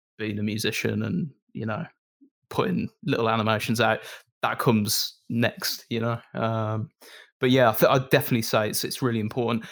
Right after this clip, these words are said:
And, and, you know, there's nothing wrong with, I've really enjoyed just sitting down on the sofa, getting eaten by the sofa,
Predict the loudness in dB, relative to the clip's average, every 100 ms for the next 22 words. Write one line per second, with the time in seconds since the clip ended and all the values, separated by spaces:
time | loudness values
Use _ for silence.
0 | -8 0 2 6 6 8 6 4 4 4
1 | 2 2 0 2 2 2 0 0 -2 -4
2 | -2 0 2 4 6 4 4 2 2 0
3 | -4 -2 -2 2 4 4 0 0 2 0
4 | 0 -4 -4 _ _ _ 4 6 6 6
5 | 4 4 2 0 -2 -2 -6